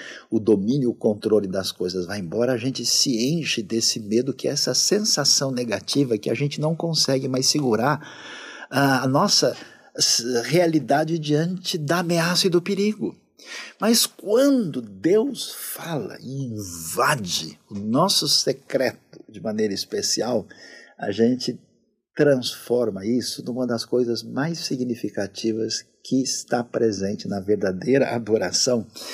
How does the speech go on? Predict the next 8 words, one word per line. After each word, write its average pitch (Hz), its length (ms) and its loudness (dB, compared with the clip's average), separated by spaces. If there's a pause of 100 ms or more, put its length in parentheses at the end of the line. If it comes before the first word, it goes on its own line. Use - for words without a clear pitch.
(400)
que - 160 -2
essa 190 320 4
palavra 151 480 0
bonita 120 840 2
que - 100 -8
aparece 104 560 -2
aqui 117 300 -2
é 90 120 0